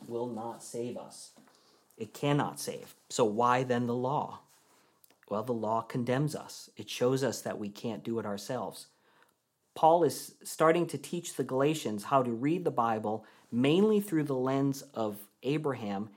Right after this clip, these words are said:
as well as Moses, instead of just reading scripture through Moses. They, the Galatians elevated Moses so much that they missed the greater promises.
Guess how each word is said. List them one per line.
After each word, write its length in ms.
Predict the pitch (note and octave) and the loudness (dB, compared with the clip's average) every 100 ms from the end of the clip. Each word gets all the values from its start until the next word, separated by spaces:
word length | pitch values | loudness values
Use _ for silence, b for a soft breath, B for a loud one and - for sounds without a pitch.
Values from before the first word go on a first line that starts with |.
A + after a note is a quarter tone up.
| b b | b b
as 220 | B2+ C3+ | -2 -2
well 260 | B2+ F3 G3 | 4 4 6
as 140 | B2 | 2
Moses, 520 | G#2 G2 F#2+ G2+ G2+ - | 0 -4 -4 -6 -8 -10
instead 380 | A2 G#2 - B2 | -10 -8 -2 0
of 160 | A#2 G2+ | -2 -2
just 320 | A#2+ A#2+ - | -4 -4 -4
reading 440 | A#2+ A#2 A#2 A2 - b b b _ - | -4 -2 -4 -6 -10 b b b _ -18
scripture 480 | - A#2+ - - G#2+ | -4 -2 -2 -4 -6
through 380 | - A2 G#2 | -4 -6 -4
Moses. 540 | G#2 A2+ A2+ F#2+ E2+ - b b b | -2 0 -2 -4 -14 -18 b b b
They, 240 | B2 A#2 - _ - | 0 0 -6 _ -8
the 160 | B2+ B2 | 0 0
Galatians 480 | G#2+ D3 D#3+ C3+ - | 4 4 4 0 2
elevated 680 | D3+ E3+ D#3 D3+ D3 C#3+ - B B | 4 4 4 2 2 -2 -6 B B
Moses 560 | A#2+ C3 C3 B2+ A2 G#2 | 0 2 2 0 -2 -2
so 200 | - D#3+ | 2 4
much 300 | D#3+ A2+ - | 4 0 -2
that 160 | A#2+ G#2+ | -4 -2
they 120 | A2 | -2
missed 320 | A2 C3+ C#3 | 0 -2 -2
the 60 | A2+ | -6
greater 320 | A2 G#2+ G#2 | -4 -2 -4
promises. 720 | G2+ G#2+ F#2+ G2 - - - | -4 -6 -6 -8 -12 -16 -20